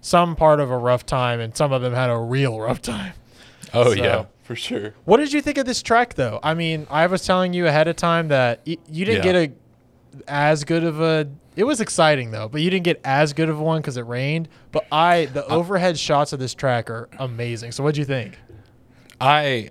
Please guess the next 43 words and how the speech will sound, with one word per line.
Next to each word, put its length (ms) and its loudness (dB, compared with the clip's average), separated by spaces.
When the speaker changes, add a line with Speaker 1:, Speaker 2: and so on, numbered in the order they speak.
Speaker 2:
I, 200 -4
I, 180 -2
I 180 0
agree 240 0
with 140 0
that, 120 0
by 140 2
the 80 -4
way. 420 2
<laughs> 40 -4
I 260 -2
loved, 560 -2
uh, 280 -2
I 60 -4
loved 300 -4
the, 320 -4
uh, 240 -4
the 100 -8
overhead 320 -8
shots 280 -10
of 60 -10
this. 220 -10
But 440 2
I 400 0
really 500 0
wish 300 -2
I 60 0
could 180 -8
have 80 -4
seen 240 -6
this 220 -6
track 440 -2
on 160 -2
a 40 0
dry, 600 -2
on 240 -6
a, 80 -6
on 80 -2
a 80 -4
dry 220 -2
surface 440 -6
'cause, 280 -6
like, 320 -8